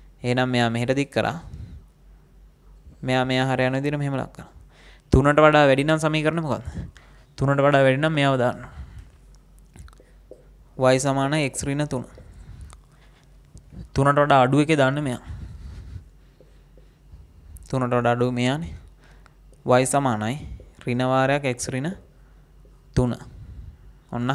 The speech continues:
හරි ඔන්නාව සුළු කරලා ලිව හැ රින එක් දනතුන කියලා වනන් සුළු කරලා අරේම තිබ අවුලන්න හරි තේරුණනේද අවුලක් නෑන ලකුණ ලැබෙන විදිහ ඔන්න නිකන් කියන්න මෙන මේ අක් මේවා ලකුණු වෙලා තියෙන්න්න ඕනෑ මේ කණ්ඩාංග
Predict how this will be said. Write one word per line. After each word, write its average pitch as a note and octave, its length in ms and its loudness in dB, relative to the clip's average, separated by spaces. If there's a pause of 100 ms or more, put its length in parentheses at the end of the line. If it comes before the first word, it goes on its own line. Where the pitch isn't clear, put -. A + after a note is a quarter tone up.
හරි - 180 -6 (520)
ඔන්නාව A#2+ 400 2
සුළු A#2 160 2
කරලා B2 240 2
ලිව B2 160 0
හැ C#3 160 0 (100)
රින A#2 220 -2
එක් B2 380 -4
දනතුන B2 360 0 (100)
කියලා F#2+ 160 -6 (760)
වනන් A#2+ 180 0
සුළු A2+ 180 0
කරලා - 200 -4 (420)
අරේම B2+ 260 0
තිබ B2+ 160 2
අවුලන්න B2 380 0 (520)
හරි D3 140 -2 (720)
තේරුණනේද D3 500 4 (260)
අවුලක් C3 340 2
නෑන D#3 200 -4 (1700)
ලකුණ C#3 240 2
ලැබෙන C#3 240 4
විදිහ C3+ 200 0
ඔන්න C3 200 -2
නිකන් B2+ 260 0
කියන්න D#3+ 260 0 (400)
මෙන C3+ 220 0
මේ C#3+ 120 2 (140)
අක් - 160 -8 (120)
මේවා C3+ 500 2
ලකුණු C#3+ 260 0
වෙලා D3 180 6
තියෙන්න්න A#2+ 280 0
ඕනෑ - 800 -10
මේ C3+ 140 2
කණ්ඩාංග C3 360 4